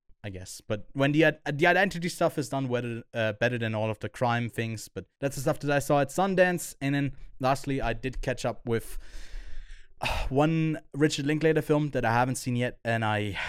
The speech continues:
can recommend it to everyone who hasn't yet.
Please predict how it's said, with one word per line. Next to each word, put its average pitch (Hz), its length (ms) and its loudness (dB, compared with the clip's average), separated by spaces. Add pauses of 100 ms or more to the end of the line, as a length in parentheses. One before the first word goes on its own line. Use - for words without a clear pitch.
(200)
can 117 160 0
recommend 117 360 2
it 117 120 -2
to 113 520 0 (300)
everyone 117 420 -2
who 113 180 0
hasn't 107 380 0
yet. 117 300 -2